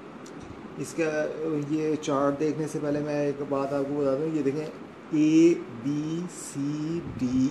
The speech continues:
ई, ए, ए, ए कौन है और ई, ए कौन है, ये दोनों जो उनसे कोने वाले हैं ना, ये gastrointestinal, अ,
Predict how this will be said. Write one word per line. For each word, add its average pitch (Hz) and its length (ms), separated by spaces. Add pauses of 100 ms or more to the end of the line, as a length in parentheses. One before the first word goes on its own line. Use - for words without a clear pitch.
(140)
ई, 113 180 (1500)
ए, 160 420 (1400)
ए, 151 300
ए 160 40
कौन 196 300
है 208 240 (400)
और 139 220
ई, 156 300
ए 120 60
कौन 113 260
है, 104 160 (500)
ये 196 160
दोनों 175 400
जो 185 120
उनसे 185 180
कोने 156 320
वाले 180 300
हैं 156 100
ना, 185 180 (280)
ये 170 180
gastrointestinal, 151 1300
अ, - 20